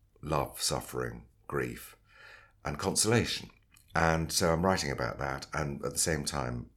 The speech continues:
as I was finishing it, I was, Marilyn was dying, and my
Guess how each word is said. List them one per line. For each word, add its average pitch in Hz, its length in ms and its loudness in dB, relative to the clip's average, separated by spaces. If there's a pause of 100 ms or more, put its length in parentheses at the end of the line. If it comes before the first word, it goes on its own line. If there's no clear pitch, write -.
(180)
as 71 220 -4
I 65 60 -4
was 58 160 -4
finishing - 560 -4
it, - 260 -12 (760)
I 71 140 -2
was, 64 480 -4 (460)
Marilyn 64 340 -2
was 57 140 -8
dying, 57 520 -4 (200)
and 67 360 -4 (120)
my 65 240 -6